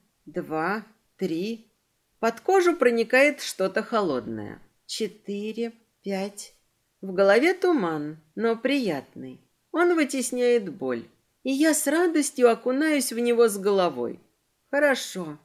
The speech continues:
нужно считать дальше. Но я забыла, на чём остановилась.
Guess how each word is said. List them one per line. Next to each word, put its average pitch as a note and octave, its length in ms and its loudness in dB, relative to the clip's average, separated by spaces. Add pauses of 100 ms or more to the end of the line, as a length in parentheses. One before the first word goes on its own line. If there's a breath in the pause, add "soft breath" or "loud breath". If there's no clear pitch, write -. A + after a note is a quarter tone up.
(200)
нужно C#4+ 360 -2
считать A#3+ 520 -2
дальше. D3 560 -4 (280)
Но C4+ 160 2
я D4+ 240 4
забыла, A#3+ 500 4
на E3 180 0
чём F#3+ 260 -2
остановилась. F3 1000 -6